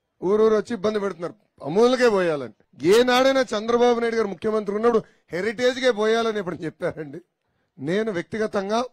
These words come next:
ఈ మన డైరీని ప్రోత్సహించాలని నా లక్ష్యం. అంటే ఒంగోలు డైరీ,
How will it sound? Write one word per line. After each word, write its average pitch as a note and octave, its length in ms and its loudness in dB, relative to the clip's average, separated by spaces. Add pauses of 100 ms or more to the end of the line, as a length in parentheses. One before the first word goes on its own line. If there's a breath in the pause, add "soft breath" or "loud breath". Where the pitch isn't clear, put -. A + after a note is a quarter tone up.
(880)
ఈ D#3 40 -6 (120)
మన F#3+ 280 -6
డైరీని G#3 460 -4
ప్రోత్సహించాలని F3 760 -8 (360)
నా C3 160 -10
లక్ష్యం. - 260 -18 (680)
అంటే D#3 180 -4 (1200)
ఒంగోలు E3+ 340 -6
డైరీ, C3 240 -8